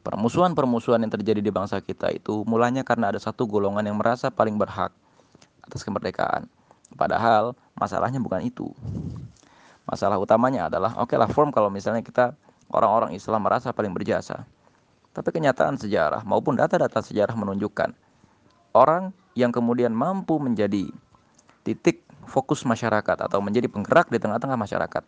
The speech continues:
bukan cuma orang yang bisa secara ideologis membicarakan tujuan dia, tapi juga orang yang kemudian secara teknis bisa mengajarkan masyarakat bagaimana teknis untuk merdeka, bagaimana teknis untuk bernegara.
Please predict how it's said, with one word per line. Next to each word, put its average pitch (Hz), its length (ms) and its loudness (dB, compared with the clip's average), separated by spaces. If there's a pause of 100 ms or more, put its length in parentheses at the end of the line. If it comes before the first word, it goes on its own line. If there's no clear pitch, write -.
(320)
bukan 127 240 4
cuma 123 240 2
orang 190 320 2
yang 120 160 -2
bisa 120 400 0
secara 110 320 2
ideologis 101 720 0
membicarakan 98 720 0
tujuan 104 320 0
dia, - 240 -6 (640)
tapi - 240 -4
juga 107 240 4
orang 143 320 4
yang 117 80 -4
kemudian 117 320 -2
secara 95 300 2
teknis - 500 -4 (240)
bisa - 240 -2
mengajarkan 151 560 2
masyarakat 107 480 0
bagaimana 151 480 4
teknis - 480 -2
untuk 117 240 0
merdeka, - 480 -2
bagaimana 135 400 0
teknis - 480 -4
untuk - 160 -2
bernegara. 95 560 -2